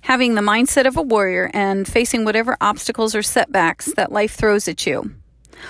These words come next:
Well, right now, I wanna share with you, um, one of the most difficult times in my own life and how I didn't give up and what I did that helped me. Um, on July fifth,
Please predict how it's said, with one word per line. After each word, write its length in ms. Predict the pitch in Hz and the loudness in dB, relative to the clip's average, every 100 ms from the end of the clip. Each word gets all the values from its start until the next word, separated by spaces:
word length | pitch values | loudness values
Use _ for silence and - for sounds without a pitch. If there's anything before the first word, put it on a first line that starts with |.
| - - | -18 -2
Well, 120 | 240 | 2
right 180 | 302 427 | 4 4
now, 260 | 339 294 285 | 6 6 4
I 100 | 247 | 2
wanna 220 | 240 240 | 2 0
share 280 | - 214 208 | 0 -2 -2
with 240 | 214 - | -4 -4
you, 400 | 202 180 175 185 - | -2 0 0 -4 -6
um, 720 | 170 180 180 175 175 180 175 - _ _ _ - - _ - - - | -4 0 0 0 0 -4 -8 -14 _ _ _ -20 -20 _ -20 -20 -18
one 220 | - 254 285 | 0 4 6
of 60 | |
the 60 | 262 | 6
most 300 | 240 226 - | 6 4 4
difficult 480 | 262 - - 226 - | 2 2 0 0 2
times 360 | 233 202 196 | 2 2 0
in 80 | 196 | 0
my 200 | 190 190 | 0 0
own 180 | 196 190 | 0 0
life 420 | 147 95 - - 175 - - - - - - | 0 0 -6 -12 -20 -20 -20 -20 -20 -18 0
and 400 | 208 196 196 190 | 4 6 4 0
how 260 | - 208 208 | 0 2 4
I 120 | 220 | 4
didn't 240 | 247 254 | 2 2
give 180 | 269 262 | 2 4
up 240 | 196 185 - - - - _ _ _ _ | 4 2 -2 -18 -18 -18 _ _ _ _
and 320 | 202 190 180 | -2 -2 0
what 140 | 214 | 0
I 160 | 220 220 | 2 0
did 400 | 190 180 170 175 - - - - - - | 2 0 0 -4 -16 -20 -20 -20 -8 -2
that 120 | 185 | 0
helped 360 | 208 175 - 170 | 2 2 0 -2
me. 220 | 175 - - - _ _ _ - - _ _ _ _ - - - - - - - - - - - | -2 -4 -10 -20 _ _ _ -20 -20 _ _ _ _ -20 -20 -20 -20 -20 -20 -20 -20 -20 -4 2
Um, 300 | 220 208 - | 2 2 2
on 140 | 233 | 4
July 320 | 233 240 285 | 4 4 2
fifth, 600 | - - 165 185 - - | 2 0 0 0 -8 -20